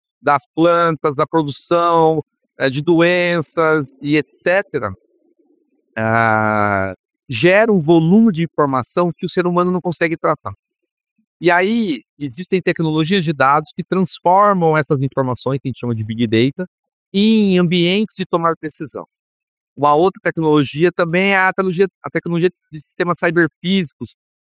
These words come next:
que é tornar os equipamentos autônomos. Então, hoje no campo, na Jato, você tem pulverizador autônomo,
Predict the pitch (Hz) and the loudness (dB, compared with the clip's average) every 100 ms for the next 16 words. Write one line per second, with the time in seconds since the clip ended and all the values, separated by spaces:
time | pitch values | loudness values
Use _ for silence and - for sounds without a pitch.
0 | _ 165 165 175 - 185 165 156 175 185 | _ 0 2 0 0 2 2 2 2 2
1 | 175 160 - 165 147 151 180 180 185 170 | 0 -6 -4 -2 0 -2 -4 -6 -10 -4
2 | 170 175 - 185 208 160 98 90 110 175 | -2 -2 -2 0 0 0 -6 -10 -4 0
3 | 170 214 165 147 - 180 196 135 131 113 | 4 2 2 -6 -2 -2 -2 -2 -2 0
4 | 147 185 202 180 - _ 156 143 185 175 | 0 0 -2 -10 -18 _ -6 -2 -4 -4
5 | 170 180 175 185 - 190 214 202 - 196 | -6 -4 -2 -2 2 2 4 0 2 2
6 | 220 135 95 | 2 -2 -6